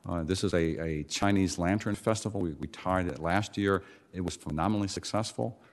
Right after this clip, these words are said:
Uh, if those of you had a chance to see it, it just transformed the park with these magnificent L E D, uh, moving lights. And it, it's, uh, we're a little worried that the Christmas lights won't be fancy enough, now that you've seen the,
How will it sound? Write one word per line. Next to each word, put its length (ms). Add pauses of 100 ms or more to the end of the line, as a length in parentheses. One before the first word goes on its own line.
(180)
Uh, 220
if 60
those 160
of 40
you 60
had 60
a 40
chance 200
to 80
see 260
it, 80
it 40
just 240
transformed 500
the 80
park 320
with 100
these 240
magnificent 580
L 180
E 60
D, 420 (340)
uh, 220
moving 460
lights. 480
And 100
it, 220
it's, 260 (520)
uh, 120
we're 220
a 40
little 140
worried 200
that 100
the 60
Christmas 380
lights 180
won't 120
be 80
fancy 440
enough, 260 (120)
now 340
that 60
you've 120
seen 280
the, 140